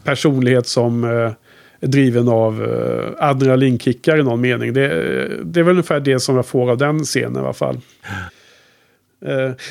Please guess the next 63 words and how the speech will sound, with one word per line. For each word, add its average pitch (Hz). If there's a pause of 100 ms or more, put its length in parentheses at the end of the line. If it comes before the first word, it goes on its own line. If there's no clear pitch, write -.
det 170
är -
ganska 190
lustigt 202
runt 233
den 220
här. 165
Det, 165 (400)
jag 151
sa 185
att 165
det 196
inte 180
var 196
så 208
mycket 208
humor, 156
men, 160
men 170
det, 170
det 170
lilla 180
som 190
är, 214
är 196
väl 208
kanske 190
precis 156
där 131
i 135
den 123
första 160
scenen 123
innan 131
filmen, 127 (680)
ehm, 135 (440)
alltså 160
satt 202
sig. 143
Och 147
det 156
var 170
du 156
också 151
inne 175
på 147
lite, 131
att 120
den 135
börjar 139
lite 147
mer 120
lättsam 117
och 117
sen 131
blir -
den 60
mer 58
och 60
mer 58
sträng 117
mot 123
oss. 147